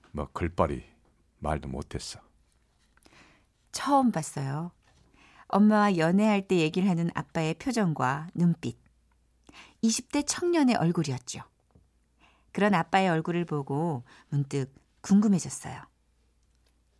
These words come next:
Speaker 2: 근데 아빠는 엄마 언제 제일 보고 싶어?
Speaker 1: 보고 싶은 건지 뭔지도 잘 모르겠다. 그냥 아직도 옆에 있는 것 같아서.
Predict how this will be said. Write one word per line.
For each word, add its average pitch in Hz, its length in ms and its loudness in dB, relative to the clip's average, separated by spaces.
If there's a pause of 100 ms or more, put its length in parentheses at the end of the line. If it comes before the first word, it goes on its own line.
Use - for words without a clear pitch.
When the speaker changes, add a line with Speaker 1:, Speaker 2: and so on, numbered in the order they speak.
(280)
Speaker 2:
근데 147 160 -4
아빠는 190 720 2 (1120)
엄마 175 200 4
언제 170 440 2
제일 160 260 -2
보고 151 240 -8
싶어? - 460 -4 (1160)
Speaker 1:
보고 92 260 0
싶은 92 400 -2
건지 85 280 0
뭔지도 80 420 -4
잘 76 200 -6
모르겠다. 69 640 -8 (720)
그냥 73 400 -4 (1040)
아직도 85 400 -2
옆에 80 280 -4
있는 73 200 -6
것 73 100 -4
같아서. - 380 -16